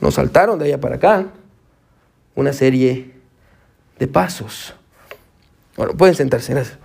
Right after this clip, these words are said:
Una serie de pasos. Ahora ponga atención. Una serie de pasos que fueron desde que, escuche, desde lo que Dios quería, ponga atención, hasta lo que el hombre creó. Una serie de pasos. Bueno, y hoy estamos sufriendo, hermano, ponga atención.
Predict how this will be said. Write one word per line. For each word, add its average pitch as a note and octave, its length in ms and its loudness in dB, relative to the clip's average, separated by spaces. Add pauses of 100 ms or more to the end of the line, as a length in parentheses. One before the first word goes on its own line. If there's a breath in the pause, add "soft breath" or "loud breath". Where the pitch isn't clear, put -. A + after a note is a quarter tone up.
Una F3+ 160 6
serie E3 220 2
de C#3+ 140 6
pasos. - 520 -12 (520 soft breath)
Ahora G#3 100 6
ponga C4 200 4
atención. C#3+ 500 -2 (960 soft breath)
Una B3+ 180 6
serie A#3+ 220 -2
de G#3 100 0
pasos A3+ 400 2
que G#3 120 2
fueron A3+ 280 4
desde F3+ 240 2
que, E3+ 300 0 (100)
escuche, F#3+ 580 2
desde G3 220 2
lo F#3 140 0
que F3+ 120 2
Dios C4 280 2
quería, A#3 720 2 (100)
ponga A#3+ 160 4
atención, A#3+ 540 2 (440 soft breath)
hasta E3+ 300 -2
lo F3 140 2
que F3 80 0
el D#3+ 100 2
hombre F#3 340 2
creó. G#3 580 0 (340 soft breath)
Una B3+ 180 4
serie A#3 300 2
de B3 80 4
pasos. A#3+ 560 -2 (400 soft breath)
Bueno, B3+ 160 4
y A#3+ 100 2
hoy D4 140 2
estamos C#4 320 2
sufriendo, B3 500 2
hermano, G3+ 160 2
ponga D#4 160 -2
atención. A3+ 340 0